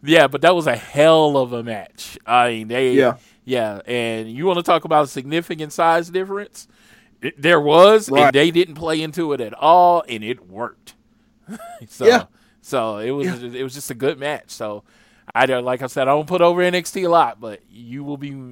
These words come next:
Speaker 1: you will be missing out as a wrestling fan if you don't watch that match.
Speaker 2: The, the Bartel and, um, and Eichner versus the, uh, versus, uh, Orkin and Burch was also a, a really
Speaker 1: Really
Speaker 2: good,
Speaker 1: good
Speaker 2: fun
Speaker 1: tag.
Speaker 2: tag match. Like,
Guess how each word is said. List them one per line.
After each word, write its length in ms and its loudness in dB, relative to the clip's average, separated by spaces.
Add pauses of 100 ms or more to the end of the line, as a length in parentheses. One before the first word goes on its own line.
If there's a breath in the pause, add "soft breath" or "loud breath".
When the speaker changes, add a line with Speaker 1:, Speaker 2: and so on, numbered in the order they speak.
(120)
Speaker 1:
you 180 -14
will 160 -10
be 140 -14
missing 380 -8
out 160 0
as 140 -6
a 80 -10
wrestling 400 -12
fan 240 -18
if 120 -20
you 100 -20
don't 220 -18
watch 240 -20
that 200 -18
match. 320 -20 (280)
Speaker 2:
The, 320 -4
the 340 -2
Bartel 840 4
and, 640 -4
um, 540 0
and 140 -4
Eichner 520 0
versus 760 -2
the, 400 6
uh, 240 2
versus, 420 2 (240)
uh, 280 6
Orkin 200 2
and 80 0
Burch 220 4
was 120 -4
also 320 2
a, 380 0
a 40 2
really 260 4
Speaker 1:
Really 160 4
Speaker 2:
good, 100 -6
Speaker 1:
good 80 -4
Speaker 2:
fun 300 2
Speaker 1:
tag. 20 -14
Speaker 2:
tag 460 4
match. 320 -2
Like, 280 0